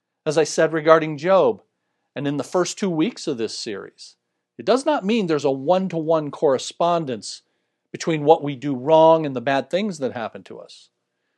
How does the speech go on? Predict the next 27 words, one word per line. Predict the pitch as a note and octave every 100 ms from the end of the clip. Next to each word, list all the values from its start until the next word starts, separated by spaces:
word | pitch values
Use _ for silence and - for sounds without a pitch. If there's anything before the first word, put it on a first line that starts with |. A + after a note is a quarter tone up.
| _ _
But | D#3+ G#3
there, | A3
in | A3
fact, | - F#3+ F3+
would | E3 A#3+ F#3
be | A#3 C4+
no | E3+ C3+
bad | B2+ A2 -
things | G2+ G2+ -
at | D#3+ G#3+
all | A3 A#3 C4
in | G#3 D3+
God's | A#2+ G#2+ G#2+
world | G2 F#2 _ _ _ _
if | D#3+ -
it | F3
were | F3+ F3
not | C#3 A2 G#2+ _ _ _ _ _
for | B2
sin. | - B2 G2+ G#2+ _ _ _ _ _ _ _ _ -
Bad | C#3+ D#3 G#3 -
things | F3 D#3+ D#3 D#3 -
in | C3
God's | B2+ A#2+ A#2 -
otherwise | F3 F3 C#3+ A2
good | G#2 C#3 F#3+
world | G3+ C#3+ B2+ C3